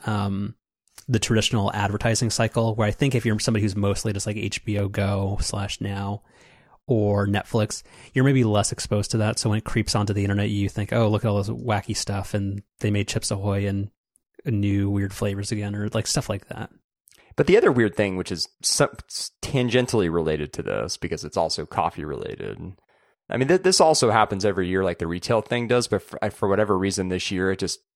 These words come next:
Speaker 2: stood out to me.
Speaker 1: P S L
Speaker 2: In a s-,
Speaker 1: season?
Speaker 2: Yeah. At both Starbucks and Pete's. It was like, "September first, boom, here's all the pumpkin spice stuff."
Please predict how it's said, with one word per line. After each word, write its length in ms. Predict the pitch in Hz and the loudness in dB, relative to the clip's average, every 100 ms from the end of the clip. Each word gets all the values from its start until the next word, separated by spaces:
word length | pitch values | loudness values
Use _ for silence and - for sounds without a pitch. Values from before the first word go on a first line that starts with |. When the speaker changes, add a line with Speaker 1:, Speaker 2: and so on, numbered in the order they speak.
| - | -8
Speaker 2:
stood 260 | - 113 85 | -2 0 2
out 220 | 78 - | 2 0
to 80 | 98 | -4
me. 420 | 90 87 87 - _ _ _ - - | -4 -2 -4 -8 _ _ _ -16 -6
Speaker 1:
P 120 | 110 | -2
S 80 | 110 | 0
L 40 | |
Speaker 2:
In 40 | |
a 40 | 101 | 0
s-, 80 | - | 0
Speaker 1:
season? 340 | 170 208 202 _ _ _ _ _ _ _ _ _ _ _ _ | -2 -6 -10 _ _ _ _ _ _ _ _ _ _ _ _
Speaker 2:
Yeah. 320 | 120 73 - - _ _ _ _ _ _ | 0 0 -4 -14 _ _ _ _ _ _
At 160 | - 120 | 2 4
both 220 | 127 120 | 6 4
Starbucks 500 | - - 127 113 107 | 4 6 6 6 2
and 220 | 98 98 | 0 -2
Pete's. 380 | - 95 64 - | -2 -8 -8 -2
It 80 | 85 | -2
was 160 | 92 95 | 0 2
like, 260 | 95 87 | 0 2
"September 400 | - 104 139 135 | -2 0 0 0
first, 480 | - 123 120 - 104 | 2 4 4 0 -2
boom, 400 | 107 104 101 98 | 0 2 0 -2
here's 260 | 92 104 98 | -2 0 2
all 160 | 98 | 2
the 80 | 92 | 0
pumpkin 720 | - 98 - 92 90 90 82 | -4 -6 -4 -6 -6 -8 -8
spice 360 | - - - 78 | -8 -2 0 0
stuff." 560 | - 50 57 - - | -4 -6 -8 -10 -18